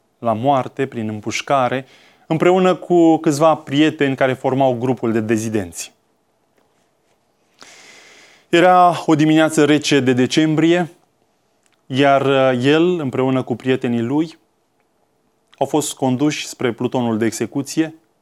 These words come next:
aveau mâinile legate și fețele le erau acoperite.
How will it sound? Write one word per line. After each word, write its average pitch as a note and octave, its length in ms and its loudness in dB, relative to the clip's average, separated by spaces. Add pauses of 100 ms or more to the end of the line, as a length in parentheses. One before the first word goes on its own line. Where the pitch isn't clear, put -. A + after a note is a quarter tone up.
(560)
aveau D3 320 2
mâinile C#3 400 2
legate C#3+ 720 0 (540)
și C3 640 0
fețele B2+ 520 0
le A#2 120 2
erau B2 280 2
acoperite. C3+ 760 -4